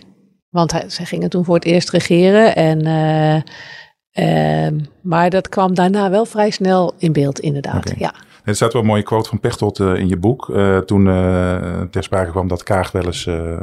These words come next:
Speaker 2: een grote zou kunnen worden in, eh, in de partij. Toen, eh, had Pechtold gezegd van, "Ja, dat is iemand die Nederland als een postzegeltje ziet vanuit haar internationale blik.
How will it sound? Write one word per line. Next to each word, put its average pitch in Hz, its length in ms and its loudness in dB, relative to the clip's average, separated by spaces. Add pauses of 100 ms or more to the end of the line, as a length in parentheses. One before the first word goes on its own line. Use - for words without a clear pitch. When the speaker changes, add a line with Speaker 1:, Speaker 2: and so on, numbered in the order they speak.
(120)
Speaker 2:
een 101 120 -8
grote 104 300 -2
zou 98 160 -2
kunnen 92 220 -2
worden 92 300 0
in, 87 160 -4
eh, 90 160 -6
in 92 80 -4
de 90 60 -4
partij. 107 420 -2 (560)
Toen, 98 200 0
eh, - 180 -4
had - 180 -6 (200)
Pechtold 117 300 -2
gezegd 107 320 -6
van, 104 280 -2 (180)
"Ja, 120 420 0
dat 104 160 -4
is 107 100 -8
iemand 107 280 -2
die 101 140 -2
Nederland 110 300 2
als 101 120 -6
een 98 140 -8
postzegeltje 90 680 0
ziet 76 400 -4 (120)
vanuit - 400 -6
haar 80 240 -4
internationale 80 840 -2
blik. 80 440 -6